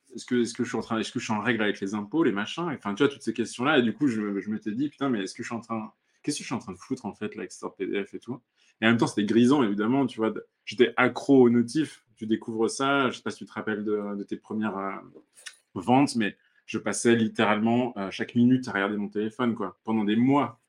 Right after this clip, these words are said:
Euh, c'était vraiment des ch-, des, des shots de dopamine et tout que,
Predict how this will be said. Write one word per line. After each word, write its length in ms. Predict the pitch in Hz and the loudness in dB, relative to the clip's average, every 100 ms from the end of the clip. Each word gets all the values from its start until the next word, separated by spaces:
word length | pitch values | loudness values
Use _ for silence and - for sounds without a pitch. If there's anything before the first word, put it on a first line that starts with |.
| 110 | -12
Euh, 140 | 101 98 - _ _ _ _ _ _ - _ _ | -12 -12 -18 _ _ _ _ _ _ -20 _ _
c'était 460 | - - 98 110 | -16 -14 -6 -6
vraiment 340 | 101 104 117 120 | -2 0 2 4
des 120 | 113 | 2
ch-, 600 | - - - - - - | 0 -6 -6 -8 -10 -4
des, 220 | 117 110 | 0 2
des 120 | 107 | 0
shots 200 | 101 - | -2 -2
de 140 | 110 104 | 0 0
dopamine 520 | 107 107 113 120 120 | -2 0 2 4 6
et 80 | 113 | 4
tout 160 | 143 | 0
que, 360 | 131 113 98 98 | -2 0 -2 -4